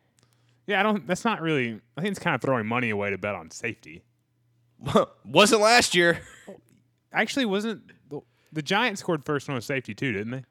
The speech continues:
Speaker 1: Against the Patriots the second time?
Speaker 2: I don't know if we scored first, but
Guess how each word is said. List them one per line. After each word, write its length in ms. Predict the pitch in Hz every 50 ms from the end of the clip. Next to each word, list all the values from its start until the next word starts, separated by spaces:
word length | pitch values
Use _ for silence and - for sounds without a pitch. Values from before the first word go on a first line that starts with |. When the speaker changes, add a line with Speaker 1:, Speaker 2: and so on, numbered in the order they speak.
| _ _ _ _ _ _ _ -
Speaker 1:
Against 180 | 131 135 -
the 60 | - -
Patriots 400 | - 131 131 - 151 131 113 -
the 60 | -
second 240 | - 127 123 151 139
time? 260 | 143 151 156 147 135 _ _ _ _ _ _ _ _ _ _ _
Speaker 2:
I 100 | - 143
don't 200 | 175 220 226 180
know 100 | 214 214
if 100 | 202 -
we 120 | - 160 147
scored 400 | - - - - 160 147 123 -
first, 580 | - - - - 165 175 196 196 - - -
but 160 | - 143 139